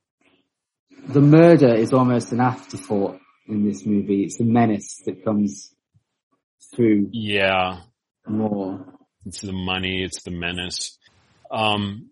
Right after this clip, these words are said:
Speaker 2: so yeah, in the late sixties and seventies, I think when you had Manson and all that, things really started to change.
Speaker 1: Yeah, this was made, uh, nineteen fifty-five, so this is way beyond, this is way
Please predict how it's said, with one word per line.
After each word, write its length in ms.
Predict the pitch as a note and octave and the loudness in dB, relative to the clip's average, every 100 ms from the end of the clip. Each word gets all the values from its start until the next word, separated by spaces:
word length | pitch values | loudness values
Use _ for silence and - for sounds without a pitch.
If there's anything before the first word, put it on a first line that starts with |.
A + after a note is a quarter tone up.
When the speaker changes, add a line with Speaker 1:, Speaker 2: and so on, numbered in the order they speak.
| _ _ - | _ _ -20
Speaker 2:
so 520 | - - C#3 B2 A#2+ A#2+ | -14 -2 2 4 4 4
yeah, 260 | C#3+ C3+ | 4 4
in 80 | A2+ | 2
the 100 | C3 | -2
late 240 | C#3+ E3 | 0 0
sixties 520 | - D#3 - - C#3 A2+ | 0 -4 -4 -2 -2 -2
and 100 | G#2+ | -2
seventies, 480 | A#2+ B2 A#2+ G#2 | -2 -2 -2 -2
I 60 | G#2 | -4
think 280 | - A2+ - | -4 -6 -6
when 120 | G2+ | -8
you 120 | G2 | -4
had 280 | G2 F#2 E2+ - _ _ _ | -2 -4 -6 -16 _ _ _
Manson 680 | - F#2 F#2 F#2+ F#2 - F#2+ | -8 -2 -2 -2 -4 -6 -6
and 160 | F#2+ F2+ | -6 -4
all 200 | F2+ F2+ | -4 -2
that, 320 | F#2 F#2 G2 - | 0 0 0 -6
things 280 | G#2+ F#2+ F#2 | -8 -6 -6
really 260 | F2+ F#2 | -4 -4
started 460 | F2 - F#2+ F2+ E2 | -4 -6 -6 -8 -10
to 100 | F2 | -12
change. 680 | - F#2 F2+ F2+ F2+ - - - _ _ | -12 -8 -6 -6 -8 -10 -14 -20 _ _
Speaker 1:
Yeah, 200 | - D#3 | 2 2
this 240 | C3+ E3+ - | 4 2 2
was 200 | E3 - | -4 2
made, 380 | C#3 C#3 C3+ - _ - | 4 6 4 0 _ -2
uh, 240 | B2+ B2 B2 | 0 0 2
nineteen 340 | E3 - B2 | 2 2 0
fifty-five, 720 | C#3+ - A#2+ - A#2+ A2 G2+ | -2 -2 -4 2 2 2 0
so 220 | - - A2+ | -4 -2 0
this 200 | A#2+ B2 | 0 -2
is 100 | A2+ | 2
way 220 | C3+ B2+ | 6 6
beyond, 380 | B2 A#2+ B2 - | 6 2 2 -4
this 200 | A#2+ B2 | -8 -8
is 120 | A2+ | -2
way 320 | C3+ B2 A2+ | 2 2 2